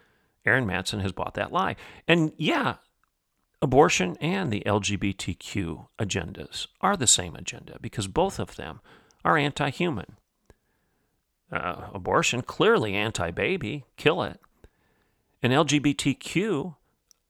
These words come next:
clearly anti-female, because you can take females' rights away and give them to males. Give them to anybody. You can't be a feminist any longer because the feminists actually believe in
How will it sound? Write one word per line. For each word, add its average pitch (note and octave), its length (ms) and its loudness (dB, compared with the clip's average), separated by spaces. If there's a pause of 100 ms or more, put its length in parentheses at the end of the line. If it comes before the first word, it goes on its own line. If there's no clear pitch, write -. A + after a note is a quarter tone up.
clearly - 800 2 (440)
anti-female, A#2+ 1040 0 (240)
because C#3+ 380 0
you C#3 80 -2
can D#3 140 -2
take D#3 280 -4
females' E3 680 -4
rights C#3 360 -2
away - 400 -4
and G2+ 140 -2
give - 160 0
them C3 180 -2
to - 120 -8
males. - 580 -10 (1200)
Give C3+ 180 4
them D#3 160 2
to F3 100 2
anybody. G3 580 -2 (880)
You - 80 -6
can't F3+ 220 2
be F#3 80 4
a E3 60 6
feminist G#3+ 520 0
any F#2+ 160 0
longer E2+ 440 -8
because B2+ 340 -4
the A2+ 80 -2
feminists - 840 -4 (100)
actually C#3+ 280 -4
believe C3 320 -4
in C3+ 140 -8